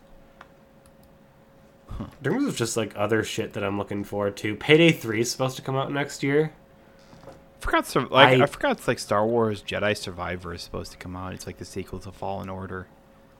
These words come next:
Speaker 2: Yeah.
Speaker 1: It's also supposed to come out this year. I, okay, if, have you watched Andor at all?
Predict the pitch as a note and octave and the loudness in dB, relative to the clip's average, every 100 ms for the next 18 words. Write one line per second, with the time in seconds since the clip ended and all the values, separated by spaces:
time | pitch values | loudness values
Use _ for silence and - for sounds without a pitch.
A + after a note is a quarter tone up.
0 | - - - G2 E2+ F2 - F#2+ - G2 | -20 -18 -8 -8 -8 -10 -10 -10 -10 -12
1 | - G#2+ - G#2+ - A2 - - - - | -8 -8 -8 -10 -10 -12 -12 -18 -20 -20
2 | - - F3+ B3+ - - - - - - | -20 0 4 4 2 -14 -20 -20 -20 -20
3 | - - - - - - - D#3 D3 - | -20 -20 -20 -20 -20 -14 -4 2 4 4
4 | - - - - - - - C#3 D3+ F#3 | -4 -20 -20 -20 -20 -14 -6 4 6 6
5 | G#3+ F#4 A3 G#3+ - - G#2 G#2 A2+ B2 | 4 6 8 8 4 -2 0 4 6 6
6 | C3 C3 C3+ C3+ | 6 6 4 2